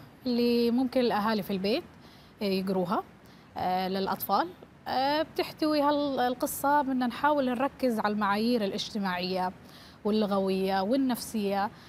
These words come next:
بشكل عام، ل-، آه، آه، يعني أطور، آه، الطفل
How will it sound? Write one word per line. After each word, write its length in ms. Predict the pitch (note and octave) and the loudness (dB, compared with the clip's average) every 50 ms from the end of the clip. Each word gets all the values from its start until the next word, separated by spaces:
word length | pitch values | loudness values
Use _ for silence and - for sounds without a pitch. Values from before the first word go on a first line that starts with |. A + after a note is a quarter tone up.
| - - - - | -20 -20 -14 -10
بشكل 380 | G#3+ - - D#4+ D#4 - D#4 C#4+ | -8 0 0 0 0 2 2 4
عام، 260 | C4+ D4 E4 E4 D#4 | 4 4 4 4 4
ل-، 40 | C#4+ | 4
آه، 180 | C4+ B3+ - - - - - | 2 2 2 -2 -6 -4 -2
آه، 500 | A#3 A3+ F#3 G#3+ A3+ A3+ A3 G#3+ G#3+ - | 0 0 0 0 0 -2 -2 -2 -2 -4
يعني 600 | - G#3+ A3+ G#3+ G#3+ A3 A3 A3 G#3+ G#3 G#3 A#3+ A3+ - - - - - | -4 -2 -2 -2 -2 -2 -2 -4 -4 -4 -6 -8 -12 -14 -18 -12 -6 -6
أطور، 640 | A3 G#3+ - C#4+ D#4 C#4+ C4+ B3+ C4 B3+ A#3+ G#3+ G#3 | -4 0 2 4 4 4 4 4 2 2 2 0 -2
آه، 380 | G3+ G3 G3 F#3 F#3+ - - | -2 -2 0 -2 -2 -4 -4
الطفل 500 | G#3 - - C4+ - - D#4 D4+ D#4 D4 | -6 -4 -4 -6 -2 0 0 0 0 -2